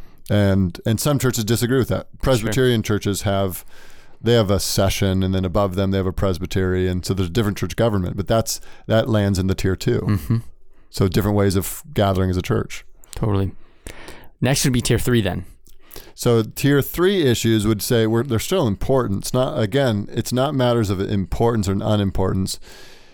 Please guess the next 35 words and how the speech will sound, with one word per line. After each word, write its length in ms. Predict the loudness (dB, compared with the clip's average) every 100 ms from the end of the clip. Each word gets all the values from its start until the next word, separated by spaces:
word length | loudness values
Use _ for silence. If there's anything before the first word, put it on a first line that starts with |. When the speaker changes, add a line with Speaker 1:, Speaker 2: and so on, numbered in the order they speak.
| -16 0
Speaker 1:
It's, 440 | 2 2 -4 -6 -10 -4
it's 360 | -2 -2 -4 -6 -8
how 480 | -6 0 2 4 2
much 440 | 2 2 0 -2
do 180 | 0 2
these 400 | 4 4 4 0
doctrines 760 | 0 2 2 2 2 2 2 2
inhibit 720 | 0 0 2 2 4 0 -4 _ -20 -18 -12
fellowship? 920 | -6 2 4 4 2 0 -2 -2 0
Like, 180 | 0
can 360 | 0 0 2 2
we 120 | 2
still 680 | 0 -2 2 4 4 0 -4 -12 -16
fellowship 600 | -2 2 4 4 0 -2
together? 560 | 0 2 2 2 0 -4 -16 -20 -8
Speaker 2:
Right. 240 | -2 -2 -4 -12 -20 -20 -2
Speaker 1:
Um, 360 | 2 4 2 0
so 480 | 2 2 2 0 -4 -6
I 140 | 0 2
Speaker 2:
Ti-, 100 | 2
Speaker 1:
think 160 | 2
Speaker 2:
tier 160 | 2 4
one 160 | 4 2
is, 200 | 0 -4 -16 -16 -6
if 120 | 0
you 120 | 2
disagree 480 | 2 2 0 2 2
on 80 | 2
these, 180 | 0 -2
I 60 |
can't 220 | -2 -6
call 160 | -4 -2
you 120 | -4
a 40 | -4
Christian. 480 | -6 -6 -10 -12